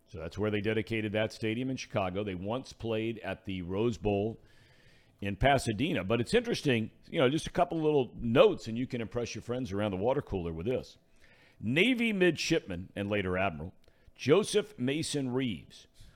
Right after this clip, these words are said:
wore what is widely regarded as the first football helmet in the Army-Navy game of eighteen ninety-three. He had been advised by a Navy doctor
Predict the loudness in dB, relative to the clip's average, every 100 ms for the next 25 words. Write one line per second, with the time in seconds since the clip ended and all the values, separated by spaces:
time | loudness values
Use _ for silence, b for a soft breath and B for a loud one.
0 | b -8 -2 4 6 6 6 6 4 2
1 | 2 4 6 4 2 0 0 -2 0 4
2 | 6 4 2 -2 -4 -4 -4 -6 -8 0
3 | 2 2 -4 -14 _ -20 -8 -4 -4 -6
4 | -6 -2 -2 -4 -4 -4 -4 -8 -14 -20
5 | _ _ _ _ _ _ _ _ _ _
6 | -10 -4 0 2 2 2 2 0 -2 -4
7 | -8 -12 _ _ _ -6 0 2 2 0
8 | -2 2 0 2 0 0 0 0 0 0
9 | 0 0 2 4 6 4 4 2 2 -2
10 | 0 0 -2 -4 0 4 4 4 -8